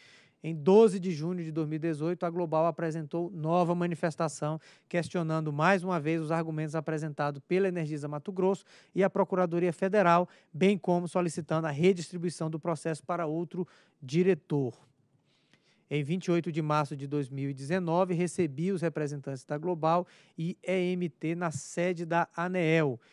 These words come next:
que informaram ter chegado a um acordo para distrato amigável ao C C V E dezessete doze, para o qual pleiteavam anuência. Na sequência, por meio da carta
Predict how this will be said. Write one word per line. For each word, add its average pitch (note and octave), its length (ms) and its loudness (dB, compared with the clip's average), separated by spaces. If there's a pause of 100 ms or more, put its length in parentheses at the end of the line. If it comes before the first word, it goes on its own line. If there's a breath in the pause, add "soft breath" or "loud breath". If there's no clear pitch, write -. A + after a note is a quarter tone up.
(200 soft breath)
que F#3+ 120 -4
informaram F3 600 2
ter F#3+ 140 -2
chegado E3 440 -2
a F3 40 0
um F#3+ 100 -4
acordo F#3+ 640 6 (260 loud breath)
para E3+ 220 2
distrato E3 520 -2
amigável E3+ 680 4
ao D#3+ 160 0
C D#3+ 180 -6
C F3+ 220 -2
V F#3 140 2
E E3 260 4 (300 soft breath)
dezessete D#3 520 -2
doze, E3+ 420 2
para E3+ 220 0
o E3 40 -2
qual E3 400 0 (340 soft breath)
pleiteavam D#3+ 720 2
anuência. D#3+ 680 -2 (500 soft breath)
Na D3 100 -4
sequência, E3+ 520 -2
por D#3+ 180 -2
meio E3+ 140 0
da E3 120 2
carta C#3 520 0